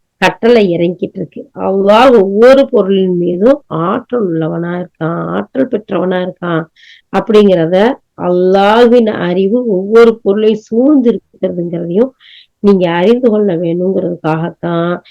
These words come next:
இந்த விஷயங்களை உங்களுக்கு எடுத்து சொல்றான். அல்லாஹ் எப்படிப்பட்ட அறிவாள-, அறிவுள்ளவன்,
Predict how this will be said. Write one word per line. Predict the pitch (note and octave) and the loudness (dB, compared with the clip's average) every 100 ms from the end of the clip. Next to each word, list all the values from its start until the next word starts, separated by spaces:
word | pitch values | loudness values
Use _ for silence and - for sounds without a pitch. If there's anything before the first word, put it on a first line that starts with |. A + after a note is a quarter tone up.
| _ _ A3 | _ _ -2
இந்த | F#3+ E3 | 2 2
விஷயங்களை | F3 D#3+ C4+ C4 G3 E3+ G#3 | 0 -4 0 2 2 -2 -4
உங்களுக்கு | F#3+ F3+ F3+ - | -4 -6 -8 -4
எடுத்து | G#3 F#3 G#3+ B3 | -2 -2 -4 -6
சொல்றான். | A3+ F#3+ F3+ F3+ | -4 -6 -6 -10
அல்லாஹ் | F#3 F3 F3 F3+ | -10 -8 -6 -6
எப்படிப்பட்ட | F#3 F3+ F#3+ G#3 F3+ - F#3 | -6 -8 -10 -10 -10 -6 -6
அறிவாள-, | F3 F3+ F3+ F3+ F3+ F#3 - | -4 -4 -6 -6 -6 -8 -8
அறிவுள்ளவன், | F3 G#3 G#3+ F#3 F3 F3 F3 | -6 -4 -4 -6 -6 -6 -8